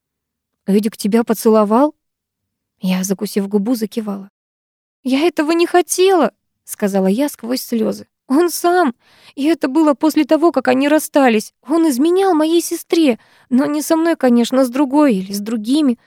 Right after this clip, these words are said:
Света так сказала. Ты помнишь Свету, которая с Катькой была в леопардовой юбке?» Рассказ мой получался сбивчивым и странным, но Тимур всё равно меня слушал,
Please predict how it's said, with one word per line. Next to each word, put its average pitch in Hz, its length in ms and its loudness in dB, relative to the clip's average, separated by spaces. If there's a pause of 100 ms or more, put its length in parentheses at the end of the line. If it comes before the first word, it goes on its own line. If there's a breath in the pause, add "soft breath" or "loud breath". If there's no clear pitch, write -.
(260 soft breath)
Света 254 360 -4
так 240 160 -2
сказала. 220 520 -2 (120)
Ты 277 120 -4
помнишь 370 340 2
Свету, 277 380 -2
которая 277 400 0
с - 40 -10
Катькой 262 300 0
была 226 280 2
в 214 40 0
леопардовой 240 540 0
юбке?» 247 400 -4 (800)
Рассказ 320 380 -2
мой 254 220 4
получался 220 720 0
сбивчивым 277 880 0
и 240 60 2
странным, 220 680 2
но 262 180 4
Тимур 247 300 2
всё - 180 0
равно 214 220 4
меня 202 280 2
слушал, 196 420 -6